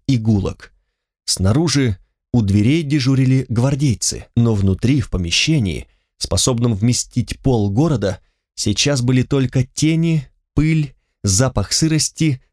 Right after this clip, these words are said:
король и Янина. Черный камень все еще мерцал зеленым дрожащим светом. Доступ подтвержден. В наших книгах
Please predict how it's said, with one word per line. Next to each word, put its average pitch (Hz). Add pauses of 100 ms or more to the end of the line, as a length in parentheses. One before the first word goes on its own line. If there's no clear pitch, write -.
король 127 (340)
и 151
Янина. 110 (840)
Черный 127
камень 156 (340)
все 139
еще 131
мерцал 120
зеленым 117
дрожащим 113
светом. 117 (280)
Доступ 131 (240)
подтвержден. 101 (1120)
В 92
наших 127
книгах 131